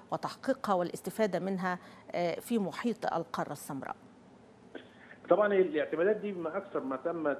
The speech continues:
Speaker 2: يعني بنقول قبل كده حتى في القمم اللي فاتت في جلاسكو
Speaker 1: مم.
Speaker 2: أو في باريس ألفين وخمستاشر، إن ال-، تم، تم الو-، كانت وعود ولم ترقى إلى التنفيذ بنسبة كاملة.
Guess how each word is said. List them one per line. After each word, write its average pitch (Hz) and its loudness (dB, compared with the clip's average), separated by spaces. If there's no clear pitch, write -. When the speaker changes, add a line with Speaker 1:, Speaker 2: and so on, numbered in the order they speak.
Speaker 2:
يعني 113 -2
بنقول 135 -2
قبل 143 2
كده 139 0
حتى 131 -2
في 110 -6
القمم 131 2
اللي 101 -2
فاتت 139 2
في - -8
جلاسكو 139 4
Speaker 1:
مم. 120 6
Speaker 2:
أو 117 6
في 107 -2
باريس 135 4
ألفين - -2
وخمستاشر، 123 0
إن 131 4
ال-، 123 0
تم، 196 6
تم 180 2
الو-، 143 0
كانت 151 -6
وعود 165 0
ولم 175 2
ترقى 175 2
إلى 143 0
التنفيذ 143 -2
بنسبة 151 -2
كاملة. 123 0